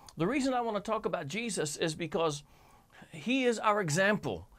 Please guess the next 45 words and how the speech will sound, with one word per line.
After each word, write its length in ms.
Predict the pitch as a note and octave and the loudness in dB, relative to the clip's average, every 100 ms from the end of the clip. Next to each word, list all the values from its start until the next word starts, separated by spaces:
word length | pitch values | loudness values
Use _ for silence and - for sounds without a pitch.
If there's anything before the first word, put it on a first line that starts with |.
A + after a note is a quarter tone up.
| - - | -20 -12
He 160 | A3 | -6
is 320 | A3+ G#3+ G3 E3+ | -2 2 2 2
the 80 | |
one 240 | F3+ G3 G3 | 2 2 2
we 140 | F#3 | 0
follow. 480 | F3+ - G#3+ F#3+ C#3+ | 0 4 6 6 2
He 260 | E3 A3 G3+ | 0 0 0
is 180 | F#3+ | 0
the, 240 | D#3+ E3 D3 - - _ | -2 -4 -6 -10 -20 _
the 80 | D3+ | 0
beginning, 500 | D#3+ D3 G#3 F#3 C#3+ | 2 2 2 2 0
the 60 | |
first 460 | C#3 - A3 G#3 - | -4 0 2 2 0
fruits. 480 | - G#3 E3 - - | 2 4 4 0 -4
And, 200 | C#3+ C3 - - - | -2 -4 -10 -20 -2
and 420 | D#3+ D#3 D3 D#3+ | 0 0 0 0
we 180 | A3 C4+ | 2 2
are 140 | B3 | 2
the 100 | A#3+ | 2
body 380 | F#3+ A3 A#3+ A#3+ | 2 2 2 2
of 140 | F#3 | -2
Christ. 580 | - - G#3 D#4 C#3 - | -2 2 2 2 -4 -4
And 120 | D3 | -4
as 180 | D3+ D#3 | -2 -2
the 80 | D#3 | 0
body 360 | D3+ F#3 A3 G#3 | 2 4 4 2
of 120 | D3+ | 0
Christ, 520 | - G3 G3 F3+ - | -2 2 4 2 0
it 100 | F3 | -6
is 220 | E3 D3+ C#3+ | -2 -4 -4
our 400 | - G3 A3 G#3 | -6 -4 -2 -2
job 720 | D3 A2 A#2 D3+ D3+ A2+ G#2 A2 - - - - - | -4 -6 0 4 4 4 2 -4 -18 -20 -20 -20 -12
to 280 | - D#3+ C#3+ | 0 2 2
look 280 | B2 D#3+ A#3 | 2 2 2
at 60 | A#3+ | 2
the 60 | |
life 360 | G#3 F3+ A3+ G#3+ | 2 4 4 2
of 120 | D3+ | -4
Jesus 640 | A#2 C3+ B2+ A#2 C#3 C#3 - | -2 -2 -2 -2 -2 -2 -6
and 340 | D3+ D3 C#3+ C#3 - _ | -4 -2 -2 -6 -14 _
display 640 | E3 D3 - G#3 A3+ G3+ E3 | -4 -2 2 4 4 2 -2
what 340 | E3 F#3 G3 | 0 4 4
He 220 | F#3 A3 | 2 -2
did. 500 | F3 D#3 G3+ C3+ G#2+ | 2 2 2 0 -2
Now, 240 | C#3+ D3+ | 0 -2